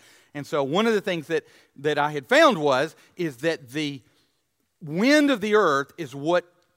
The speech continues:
makes our climate what it is. So we are longitu-, are longitudinally,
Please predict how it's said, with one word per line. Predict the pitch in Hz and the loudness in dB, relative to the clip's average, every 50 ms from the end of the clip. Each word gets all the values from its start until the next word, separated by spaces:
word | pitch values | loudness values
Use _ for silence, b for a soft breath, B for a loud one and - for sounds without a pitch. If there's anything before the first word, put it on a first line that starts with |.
| _ _ _ _ _ _ _ - | _ _ _ _ _ _ _ -14
makes | 160 151 165 196 226 226 196 - - - - | -8 -4 -2 0 0 0 0 -4 -10 -12 -8
our | 160 156 147 | -6 -6 -6
climate | - - - 190 185 160 131 117 120 123 - - | -6 -8 -4 -2 0 0 0 -2 -4 -8 -10 -10
what | 131 131 131 | -8 -8 -6
it | 143 135 | -6 -6
is. | 131 104 - - _ _ _ _ _ _ _ _ _ _ _ _ _ _ _ _ _ _ _ _ _ _ _ _ _ _ _ _ | -6 -6 -8 -10 _ _ _ _ _ _ _ _ _ _ _ _ _ _ _ _ _ _ _ _ _ _ _ _ _ _ _ _
So | - - 190 180 165 151 151 - b b b | -4 0 2 2 2 0 -4 -10 b b b
we | - 143 151 208 269 294 285 254 | -16 -8 -6 -4 -2 -2 -2 -2
are | - 165 160 156 147 139 131 - - - 139 | 0 0 2 2 2 2 0 -4 -8 -12 -8
longitu-, | 147 165 220 262 262 269 - - 240 233 233 - 156 | -4 0 0 0 0 -2 -6 -6 -6 -8 -6 -4 -4
are | 151 139 131 120 - _ _ _ _ _ _ _ _ _ _ _ _ _ _ _ _ _ _ _ _ _ _ _ _ _ _ _ _ _ _ _ - | -2 -2 -2 -4 -8 _ _ _ _ _ _ _ _ _ _ _ _ _ _ _ _ _ _ _ _ _ _ _ _ _ _ _ _ _ _ _ -4
longitudinally, | 151 196 240 247 214 190 - 208 190 170 156 185 214 240 277 | 0 0 0 0 -2 -4 -6 -6 -6 -6 -4 -6 -6 -6 -6